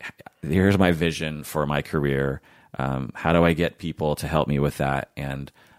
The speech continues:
um, you know, and so y-, the workshop is both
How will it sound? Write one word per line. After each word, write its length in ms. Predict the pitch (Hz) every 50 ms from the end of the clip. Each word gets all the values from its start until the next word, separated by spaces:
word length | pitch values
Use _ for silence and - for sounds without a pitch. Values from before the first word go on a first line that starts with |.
| _ -
um, 420 | - 73 69 65 65 67 67 - - -
you 140 | - 80 71
know, 200 | 64 62 67 82 104 _ -
and 180 | - 73 71 -
so 440 | - - 78 69 69 69 67 - -
y-, 120 | - 78
the 100 | 71 87
workshop 500 | 85 82 85 80 - - 80 71 71 -
is 100 | 76 71
both 500 | - - 78 71 71 71 - - - -